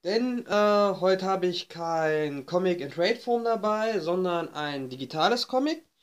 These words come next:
Und zwar habe ich, äh, den ersten, äh, Trade zu Moon Girl und Devil Dinosaur aus der Comixologie App dabei in Englisch. Die Reihe, gleich vorweg, wird in Deutschland nach jetzigem Stand nicht erscheinen. Ich habe bei Panini bereits nachgefragt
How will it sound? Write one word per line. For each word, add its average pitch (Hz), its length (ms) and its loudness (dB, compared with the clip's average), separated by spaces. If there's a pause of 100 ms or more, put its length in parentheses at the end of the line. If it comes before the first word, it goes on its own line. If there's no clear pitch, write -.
(560)
Und 202 260 0
zwar 185 380 0
habe 180 340 2
ich, 156 640 0
äh, 131 380 0 (240)
den 135 120 -14
ersten, 202 680 0
äh, 156 460 2
Trade 160 420 0
zu - 180 -10
Moon 185 280 -2
Girl 165 300 6
und 120 300 -6
Devil 208 260 0
Dinosaur 214 840 2 (680)
aus 156 240 0
der 160 100 2
Comixologie 156 800 0 (180)
App 220 240 -6
dabei 226 460 2
in 180 500 -2
Englisch. 156 600 -2
Die 170 100 -4
Reihe, 196 540 2
gleich 165 260 2
vorweg, 165 380 -2
wird 190 240 2
in 156 240 -8
Deutschland 160 460 0
nach 135 140 -4
jetzigem 151 360 0
Stand - 400 -4
nicht 156 420 -8
erscheinen. 180 600 0
Ich 165 120 -6
habe 170 140 2
bei 160 100 0
Panini 165 460 -2
bereits 135 460 -4
nachgefragt 208 840 -2